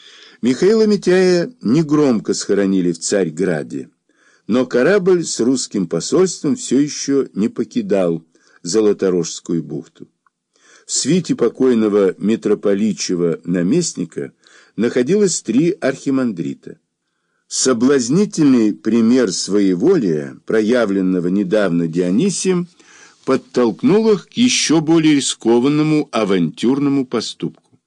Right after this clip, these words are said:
Если наместник умер, то это не значит, что нужно возвращаться домой без митрополита, решили его спутники. Между двумя из них, архимандритом Иваном Петровским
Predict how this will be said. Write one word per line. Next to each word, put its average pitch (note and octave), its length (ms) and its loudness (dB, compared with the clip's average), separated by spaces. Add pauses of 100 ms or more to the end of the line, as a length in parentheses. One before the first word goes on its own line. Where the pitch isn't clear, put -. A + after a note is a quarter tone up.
(640)
Если A2+ 680 0
наместник G2+ 720 0 (100)
умер, G2 440 -2 (440)
то A2+ 120 0
это G#2+ 240 0
не G2+ 160 2
значит, F2+ 500 -2
что E2 440 -4
нужно G2+ 400 -2
возвращаться F2 840 -2
домой F2+ 480 -2 (240)
без G#2 320 -2
митрополита, G#2+ 920 -2 (400)
решили F#2+ 540 0
его F#2+ 360 0
спутники. - 760 -10 (720)
Между E3 600 2
двумя A#2+ 500 2
из F#2 240 0
них, G#2 400 0 (100)
архимандритом G2 1040 -2
Иваном F2+ 600 -2
Петровским E2 920 -4